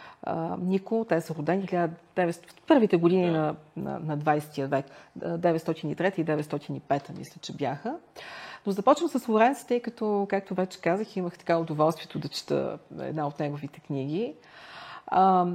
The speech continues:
Speaker 1: той е, той е австриец, а, съответно баща му е лекар,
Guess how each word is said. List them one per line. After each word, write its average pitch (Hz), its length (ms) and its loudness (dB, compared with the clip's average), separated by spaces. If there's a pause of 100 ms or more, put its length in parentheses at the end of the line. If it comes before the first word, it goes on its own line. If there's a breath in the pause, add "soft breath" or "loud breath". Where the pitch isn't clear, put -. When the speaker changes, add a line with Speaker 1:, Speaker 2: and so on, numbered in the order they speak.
(260)
Speaker 1:
той 247 320 8
е, 190 80 2
той 214 260 8
е 202 40 10
австриец, 190 800 2
а, 226 240 2
съответно 190 760 0
баща 170 360 0
му 175 140 4
е 160 80 2
лекар, 202 420 2